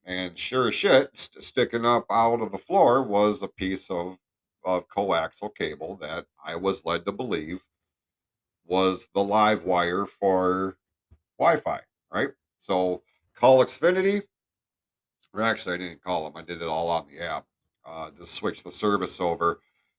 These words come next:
And, uh, <laughs> I was hooking up, I was getting the equipment out that I brought from the apartment, same stuff I'm gonna use here.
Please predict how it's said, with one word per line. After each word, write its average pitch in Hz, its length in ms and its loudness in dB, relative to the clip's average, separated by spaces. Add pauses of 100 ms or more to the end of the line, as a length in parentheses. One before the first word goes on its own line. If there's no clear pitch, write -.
(180)
And, 104 420 0
uh, 95 320 4
<laughs> - 60 -16 (1160)
I 101 80 4
was 110 400 2 (120)
hooking 123 400 -4
up, 104 260 -2
I 98 100 -2
was 95 280 -4
getting 120 300 -4
the 104 120 2
equipment 101 460 0
out 92 200 0
that 90 80 -6
I 87 80 0
brought 92 320 0
from 92 140 -6
the 110 80 -2
apartment, 98 580 0
same 95 260 -6
stuff 117 340 -2
I'm 107 160 0
gonna 110 160 -2
use 120 260 -4
here. 85 300 -4